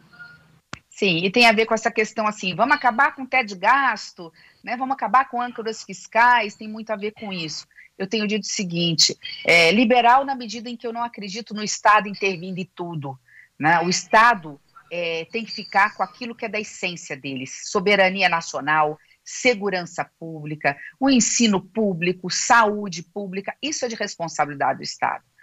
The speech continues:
Não é o Estado nem mínimo nem na-, máximo, é o Estado necessário. Mas, ao mesmo tempo, ele tem que ser parceiro do cidadão,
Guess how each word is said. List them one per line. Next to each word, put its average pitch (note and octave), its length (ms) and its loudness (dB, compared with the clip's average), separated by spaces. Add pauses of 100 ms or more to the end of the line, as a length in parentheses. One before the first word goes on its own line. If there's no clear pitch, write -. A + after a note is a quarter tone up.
(140)
Não G3+ 120 2
é B3 60 6
o - 20 2
Estado G#3 400 2
nem G3 180 -8
mínimo G#3 340 -6
nem F#3+ 140 -6
na-, D3+ 300 2
máximo, D#3 480 -2
é D#3+ 40 -6
o - 20 -8
Estado D#3 400 -2
necessário. D3 760 -6 (560)
Mas, G3+ 420 2
ao G#3+ 140 4
mesmo G#3 340 -4
tempo, A3 380 -10
ele G3 100 -8
tem G3+ 160 -10
que - 100 -14
ser G3+ 220 -6
parceiro G#3+ 600 0
do E3+ 100 -14
cidadão, C#3+ 580 -10